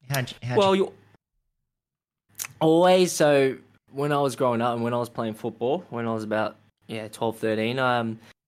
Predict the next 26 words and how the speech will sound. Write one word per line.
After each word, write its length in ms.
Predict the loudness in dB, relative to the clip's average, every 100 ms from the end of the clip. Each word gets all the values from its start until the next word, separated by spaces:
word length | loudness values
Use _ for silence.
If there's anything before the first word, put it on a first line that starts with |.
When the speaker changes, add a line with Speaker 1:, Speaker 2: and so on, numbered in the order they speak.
| _ _ -4
Speaker 2:
S 200 | -4 -2
B 220 | 0 2
S 180 | 0 -2
always 460 | 0 2 2 0
used 220 | -4 -6 -8
to 80 | -8
have 420 | -6 -4 -6 -8
the, 260 | -8 -6 -8
um, 420 | -8 -10 -14 -16 _ _ _ _ _ _
the, 420 | -6 -4 -4 -6 -4
the 120 | -4
Premier 580 | -2 0 0 2 4 4
League, 280 | 4 2
so 100 | 2
that's 180 | 0 0
the 200 | -2 -4
English 400 | -4 -4 -4 -6
Premier 320 | -6 -4 -2 0
Speaker 1:
Mm. 40 |
Speaker 2:
League, 320 | 0 -2 -6 -16 -10
um, 400 | -4 0 0 -2 -10 -6
highlights 560 | 0 2 4 2 2
show 280 | 0 2 2
on 80 | 0
a 40 | 0
Monday, 500 | 0 0 -2 -2